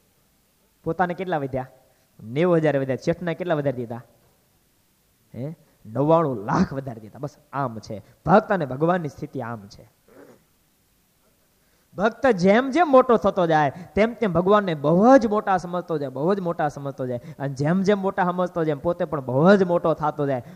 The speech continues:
પણ તેમ છતાંય ભગવાનને આંબી તો નથી શકતો. ભગવાનનો ભક્ત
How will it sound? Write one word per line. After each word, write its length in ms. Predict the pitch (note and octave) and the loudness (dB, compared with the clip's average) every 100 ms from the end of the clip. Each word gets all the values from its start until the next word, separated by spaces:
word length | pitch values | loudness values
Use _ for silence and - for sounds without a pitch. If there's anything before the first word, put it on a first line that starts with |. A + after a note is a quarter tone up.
| - | -4
પણ 180 | E3+ E3+ | -2 0
તેમ 280 | D#3 E3+ E3+ | 0 -2 -2
છતાંય 220 | E3+ F3 | -2 0
ભગવાનને 460 | B2 C3 D#3 F3 D3+ | 0 0 -2 -2 -4
આંબી 400 | A#2 C#3+ D#3 F3+ | -6 -4 0 0
તો 340 | F3+ F3+ F#3+ F#3 - A2 | 2 2 2 -2 -16 -14
નથી 400 | A2 A2+ C#3 G3 | -12 -8 -2 -2
શકતો. 460 | - A2+ - - G2 _ _ _ _ _ _ _ _ _ _ _ _ _ _ _ _ _ _ C3+ _ _ _ _ _ B2 | -4 -14 -16 -20 -20 _ _ _ _ _ _ _ _ _ _ _ _ _ _ _ _ _ _ _ _ _ _ _ _ -18
ભગવાનનો 800 | G#2+ - F3 G#3+ C4+ D4+ D4 G3+ | -12 -2 4 6 6 4 2 2
ભક્ત 460 | C#3+ A3 - - | 4 4 2 2